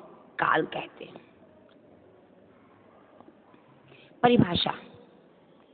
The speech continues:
क्रिया के जिस रूप से उसके होने के समय का बोध हो, उसे काल कहते हैं। बोध मतलब मालूम होना, ज्ञात होना। एक बार हम लोग क्रिया की परिभाषा फिर से पढ़ते हैं, काल की परिभाषा।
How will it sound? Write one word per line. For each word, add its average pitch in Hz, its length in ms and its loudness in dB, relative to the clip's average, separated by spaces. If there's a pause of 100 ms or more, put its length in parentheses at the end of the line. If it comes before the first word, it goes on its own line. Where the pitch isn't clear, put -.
(760)
क्रिया 277 280 0
के 330 160 0
जिस 233 280 -4
रूप 214 180 -4
से - 220 -2
उसके - 380 -2
होने 208 440 0
के 269 180 -2
समय 196 340 0
का 240 180 4
बोध 190 440 2
हो, - 320 -2 (540)
उसे 254 260 0
काल 165 360 0
कहते 160 420 -4
हैं। 160 220 -6
बोध 214 160 4
मतलब 240 280 -2 (300)
मालूम 160 420 4
होना, 160 220 0
ज्ञात 180 460 2
होना। - 300 -10 (480)
एक 175 60 2
बार 180 100 6
हम 185 100 4
लोग 190 180 0
क्रिया 185 220 2
की 175 100 -8
परिभाषा 202 380 0
फिर 240 140 -4
से 311 100 0
पढ़ते 311 280 2
हैं, 320 100 4
काल 269 280 2
की 277 80 -4
परिभाषा। 269 420 0